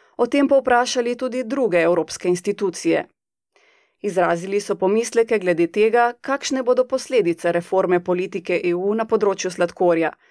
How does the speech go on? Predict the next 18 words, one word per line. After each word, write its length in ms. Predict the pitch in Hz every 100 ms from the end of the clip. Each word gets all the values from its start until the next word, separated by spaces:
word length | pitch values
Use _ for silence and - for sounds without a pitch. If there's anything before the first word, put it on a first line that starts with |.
| _ _ _
na 120 | 180
primer 300 | 175 175 170 165
za 100 | 160
zdravje, 540 | 156 180 190 202 226
spremembe 520 | 220 196 170 165 160 165
cen, 460 | - 214 226 226
trgovinske 560 | 220 208 220 262 269 202
odnose 560 | 190 214 240 247 247 240
in 200 | 247 254
trajnostno 560 | 262 262 262 247 254 240
kmetijsko 560 | 247 233 180 - 196
proizvodnjo. 720 | 180 196 180 175 160 147 160 - _ _ _ _ _ _ _ _ _ -
Uspešen 520 | 247 294 285 262 240
sektor 380 | - 233 233 220
sladkorja 580 | 214 208 - 226 226 208
lahko 280 | 208 214
spodbudi 580 | 220 - 202 190 208 214
razvoj 380 | 214 196 170